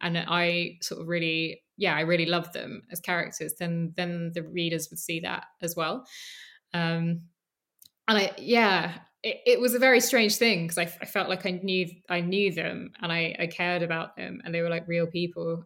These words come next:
and I really wanted to just, like, get them down. And I thought that if I did,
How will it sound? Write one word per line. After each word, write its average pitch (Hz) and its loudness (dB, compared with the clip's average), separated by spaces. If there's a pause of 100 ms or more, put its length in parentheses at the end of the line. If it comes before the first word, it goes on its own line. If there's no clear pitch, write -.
and 170 -6
I - -2
really 165 0
wanted 170 -4
to - -10
just, 175 -6
like, 160 -6 (100)
get 170 -2
them 175 -2
down. 165 0
And 165 -4
I 160 -4
thought 165 -4
that 160 0
if 165 -4
I 170 0
did, 170 2